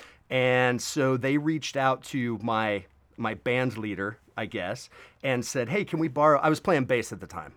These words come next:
by the way. And, uh, he said, "Can we borrow your bass player and drummer?"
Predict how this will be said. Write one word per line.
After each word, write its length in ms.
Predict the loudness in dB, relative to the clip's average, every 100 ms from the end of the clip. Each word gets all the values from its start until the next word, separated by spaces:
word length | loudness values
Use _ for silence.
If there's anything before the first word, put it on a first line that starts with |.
| -10
by 120 | -10
the 100 | -10
way. 80 | -16 -20 -20 -14 -2
And, 520 | 2 4 4 2 0
uh, 280 | 2 2 0
he 140 | -6
said, 200 | -6 -6
"Can 140 | -2 -2
we 80 |
borrow 240 | 2 2 4
your 140 | 2
bass 240 | 0 -2 -4
player 260 | -4 -2
and 80 | -2
drummer?" 420 | 0 0 0 -2